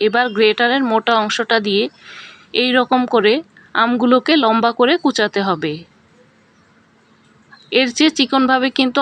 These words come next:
আমগুলো কুচালে হবে না। সবগুলো আম আমি এইভাবে কুচি করে নিয়েছি। এবার কুচি করা আমের সাথে দিয়ে দেব দুই কাপ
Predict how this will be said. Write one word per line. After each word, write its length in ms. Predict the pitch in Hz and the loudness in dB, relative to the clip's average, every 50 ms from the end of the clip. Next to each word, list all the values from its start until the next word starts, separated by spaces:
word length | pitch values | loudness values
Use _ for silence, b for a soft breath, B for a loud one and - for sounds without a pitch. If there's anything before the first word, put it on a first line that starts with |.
| - - | 0 0
আমগুলো 440 | 226 226 226 233 233 240 240 269 311 | 0 0 0 0 0 0 0 0 0
কুচালে 460 | 311 - 269 254 - 247 226 233 254 294 | 0 0 -4 -2 -2 0 0 0 0 0
হবে 280 | 262 240 196 170 190 185 | 0 0 0 0 0 0
না। 160 | 185 175 170 175 175 - - _ _ _ _ _ _ _ - | 0 0 -2 -4 -8 -12 -16 _ _ _ _ _ _ _ -6
সবগুলো 520 | - - 254 254 208 208 220 269 262 269 - - | -2 0 0 -2 -2 -2 -2 0 0 2 2 2
আম 180 | 220 233 240 254 - | 2 0 0 0 0
আমি 240 | - 240 240 247 277 285 - - | 0 0 0 0 0 -2 -2 -2
এইভাবে 360 | 233 226 208 240 240 226 269 277 - | -2 -2 0 0 0 0 -2 -4 -2
কুচি 240 | - 262 - - 233 | -4 -4 -2 -2 -2
করে 240 | - 233 214 208 208 | 2 2 2 2 2
নিয়েছি। 500 | 208 202 190 185 185 175 - - 202 196 180 175 170 - _ _ _ _ _ _ _ _ _ _ _ _ _ _ _ _ _ _ _ _ _ _ _ _ _ _ _ _ _ _ _ _ _ _ _ _ _ _ _ _ _ _ _ _ _ _ _ _ _ _ _ _ _ _ _ _ _ _ _ _ _ _ _ _ _ _ | 0 0 0 0 -2 -2 -4 -6 -6 -6 -6 -8 -10 -16 _ _ _ _ _ _ _ _ _ _ _ _ _ _ _ _ _ _ _ _ _ _ _ _ _ _ _ _ _ _ _ _ _ _ _ _ _ _ _ _ _ _ _ _ _ _ _ _ _ _ _ _ _ _ _ _ _ _ _ _ _ _ _ _ _ _
এবার 280 | - 254 240 247 262 285 - - | -2 -2 0 2 0 0 0 -2
কুচি 260 | 294 285 - 294 269 | -2 -2 0 0 -2
করা 240 | - 262 254 269 262 - - | 0 0 0 0 0 0 0
আমের 280 | 247 247 254 262 269 - | 0 0 0 0 0 0
সাথে 260 | - 285 269 - 302 285 | 0 -2 0 0 -2 0
দিয়ে 240 | 226 240 240 247 247 220 | 0 2 2 4 4 4
দেব 180 | 240 233 214 262 302 269 | 4 2 2 2 0 0
দুই 200 | 226 247 247 240 | 0 0 0 0
কাপ 240 | - - 262 294 | 0 0 0 0